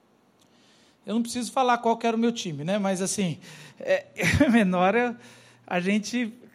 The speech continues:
cara, a gente tem esse negócio, a gente morria de medo. Parecia que o não da menina era a destruição do planeta Terra. E eu ficava,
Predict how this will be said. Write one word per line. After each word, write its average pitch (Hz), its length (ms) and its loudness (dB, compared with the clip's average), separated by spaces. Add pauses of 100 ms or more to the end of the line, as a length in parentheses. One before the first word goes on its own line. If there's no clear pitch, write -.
cara, 175 460 -4
a 170 60 -10
gente 196 280 -8
tem 233 260 -4
esse 240 180 -4
negócio, 196 600 -6
a 208 40 -4
gente 202 80 -2
morria 202 640 -4
de 220 160 -8
medo. 196 360 -2 (280)
Parecia 233 300 -6
que - 140 -12
o 247 80 -2
não 220 340 0
da 247 100 0
menina 208 800 -6 (500)
era 208 520 -4 (100)
a 175 60 -8
destruição 220 680 -4
do 208 80 -6
planeta 208 420 -6
Terra. 123 640 -14 (1300)
E 233 60 -8
eu 294 60 -6
ficava, 233 960 -6